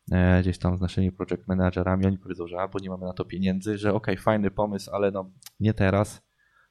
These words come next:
E, albo po prostu powiedzą, no fajnie, tylko wiecie, że z tego to będzie tak naprawdę korzystać właśnie te pięć osób na krzyż w ciągu roku,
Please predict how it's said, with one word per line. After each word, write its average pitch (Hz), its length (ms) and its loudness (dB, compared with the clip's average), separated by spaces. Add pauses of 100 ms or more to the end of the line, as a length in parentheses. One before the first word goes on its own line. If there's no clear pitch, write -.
(160)
E, 87 320 4
albo 98 200 2
po 98 100 -2
prostu 101 220 -2
powiedzą, 98 300 2
no 131 240 6
fajnie, 131 500 4
tylko 135 360 -4
wiecie, 120 280 -4
że 92 340 2
z - 100 -10
tego 95 240 0
to 85 120 -8
będzie 92 200 -6
tak - 160 -16
naprawdę 85 320 -6
korzystać 87 340 -10
właśnie 87 200 -10
te 82 140 -4
pięć 92 240 -8
osób - 260 -14
na 90 140 0
krzyż - 220 -12
w - 60 -20
ciągu 85 260 -2
roku, 127 380 0